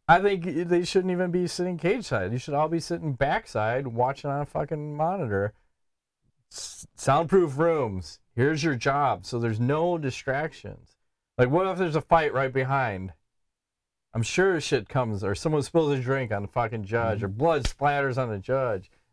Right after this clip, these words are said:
Speaker 1: They can't always see right in front. You, we've sat cage side. You can't see everything fucking cage
Speaker 2: Yeah.
Speaker 1: side. You
Speaker 2: Mm-hmm.
Speaker 1: need a T V. So I think, I think more. I think they should be in a soundproof room.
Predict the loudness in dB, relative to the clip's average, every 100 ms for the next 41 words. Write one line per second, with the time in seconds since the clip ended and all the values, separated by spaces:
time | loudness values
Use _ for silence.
0 | -2 4 4 4 2 0 -2 -2 2 2
1 | 0 -2 -2 -2 -4 _ _ -8 -4 -4
2 | -2 -2 -2 -2 -4 -4 -2 -2 -2 -2
3 | -2 -2 -4 -4 -2 -4 -4 -6 -2 0
4 | -2 -2 -2 -2 -4 -8 -8 -10 -12 -8
5 | -8 -6 -4 -4 -2 0 0 -2 -8 _
6 | _ _ _ -8 0 2 2 0 0 -2
7 | -4 -2 -2 0 0 -2 -4 -4 -2 0
8 | -2 -4 -8 _ _ _ _ 0 2 2
9 | 2 2 0 0 -2 -4 -4 -2 -2 -4
10 | -2 -2 0 0 -2 0 -2 -2 -2 -2
11 | -2 -2